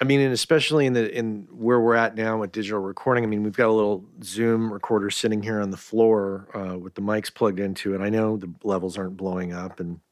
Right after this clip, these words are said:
I'm not really concerned about getting the best sound right now. I'm more concerned about our conversation. And when you put that in the music context, I think that that's, that carries great weight.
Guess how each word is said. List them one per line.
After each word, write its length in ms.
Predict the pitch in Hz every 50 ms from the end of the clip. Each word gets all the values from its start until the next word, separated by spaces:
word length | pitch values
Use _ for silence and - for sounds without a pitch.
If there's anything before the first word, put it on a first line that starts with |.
| _ _ _ _ _ _ -
I'm 80 | 107 110
not 180 | 131 139 127
really 240 | 117 123 123 123 120
concerned 400 | - 101 92 - - 123 117 113
about 240 | 98 101 101 98 104
getting 400 | 101 110 104 104 98 98 95 98
the 120 | 92 104 95
best 320 | - 107 101 95 - - -
sound 300 | - - 110 107 107 110
right 140 | 107 95 92
now. 220 | 87 95 95 95
I'm 100 | 95 92
more 220 | 95 98 104 107 110
concerned 340 | - - - - - 107 104
about 160 | 92 95 92
our 120 | 90 85
conversation. 840 | - - 101 98 92 87 78 - - 110 110 117 - - 92 85 85
And 140 | 90 90 90 - _ _ _ _ _ _ _
when 320 | - 101 95 101 104 101
you 240 | 101 98 98 95 85 _ _
put 160 | - - 117
that 160 | - 123 107
in 80 | 101 98
the 80 | 95 92
music 320 | 92 104 110 98 98 -
context, 640 | - - 98 92 90 87 - 92 90 87 - -
I 80 | 95 85
think 220 | - - 90 87
that 120 | - 85 -
that's, 580 | - 95 92 87 - - - - - - - - _ _ _ _ _ _ 101
that 180 | 104 101 95
carries 320 | - - - 107 95 90 -
great 280 | - 92 92 87 85
weight. 340 | 80 82 90 90 82 82 -